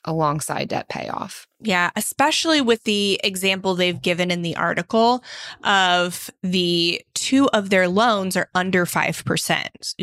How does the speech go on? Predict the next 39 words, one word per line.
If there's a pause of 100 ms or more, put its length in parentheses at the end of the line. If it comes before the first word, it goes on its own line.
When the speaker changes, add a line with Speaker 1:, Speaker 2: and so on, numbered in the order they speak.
Speaker 2:
We've
got
a
three
percent
and
a
four
and
a
half
percent.
And
that
is (540)
really (500)
good. (340)
That
is
way
less
than
what
you'll
get
over
time (460)
in
the
stock
market
if
we're
looking
at,
like,
a
thirty-year
horizon.